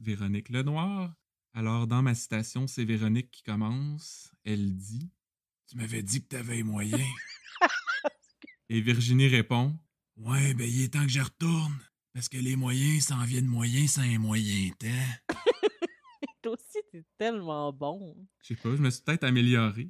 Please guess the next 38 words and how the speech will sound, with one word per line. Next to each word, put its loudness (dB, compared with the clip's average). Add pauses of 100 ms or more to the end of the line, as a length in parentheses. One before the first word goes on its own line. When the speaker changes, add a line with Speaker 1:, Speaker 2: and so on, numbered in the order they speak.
Speaker 1:
euh, -8
au -8
fil -6
des -2
semaines, -4
Speaker 2:
Hey, 4
moi, -2
ça -8
fait -8
Speaker 1:
pendant -2
que -8
Speaker 2:
longtemps -2
Speaker 1:
t'étais -
Speaker 2:
que -2
je -8
Speaker 1:
pas -4
Speaker 2:
me -4
Speaker 1:
là. -16
Speaker 2:
suis, -20
ça -20
fait -6
longtemps -6
que -6
je -8
me -6
suis -16
pas -10
pratiquée, -10
là, -6
fait -12
que -10 (420)
<clears throat> -2 (680)
Alors, -6
euh, -6
toujours -10
Vé-, -4
Virginie -10
Francoeur -8